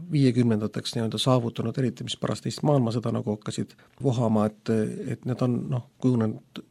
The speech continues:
sellisteks, eh, noh, selgemini nagu, nagu,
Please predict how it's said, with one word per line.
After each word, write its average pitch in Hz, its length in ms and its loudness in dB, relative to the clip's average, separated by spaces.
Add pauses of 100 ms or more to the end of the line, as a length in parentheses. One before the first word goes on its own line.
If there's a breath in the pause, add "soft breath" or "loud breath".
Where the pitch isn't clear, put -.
(140)
sellisteks, - 600 -4
eh, 107 140 2 (800)
noh, 135 160 0
selgemini 120 720 8
nagu, 113 240 2 (600 soft breath)
nagu, 120 580 2